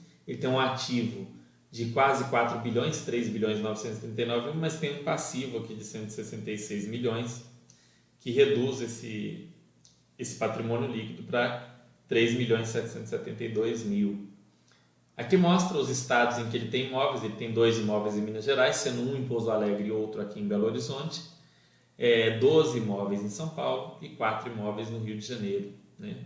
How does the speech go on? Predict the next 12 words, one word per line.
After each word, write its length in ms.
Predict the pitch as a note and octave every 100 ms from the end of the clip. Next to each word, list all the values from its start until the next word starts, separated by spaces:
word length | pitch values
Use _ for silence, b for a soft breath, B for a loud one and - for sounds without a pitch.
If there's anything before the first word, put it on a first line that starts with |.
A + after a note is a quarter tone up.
| - -
Onze 300 | A#2 C3 A2+
por 180 | A#2+ A#2+
cento 360 | - G#2 G2+
em 140 | C3 C3
Minas, 640 | C3 C3 C3 - - - b b b b -
vinte 240 | B2 B2
e 20 |
dois 300 | B2 A2 G#2+
por 160 | - A2
cento 340 | - G#2 G2
no 80 | G#2
Rio, 340 | D3 B2 A#2+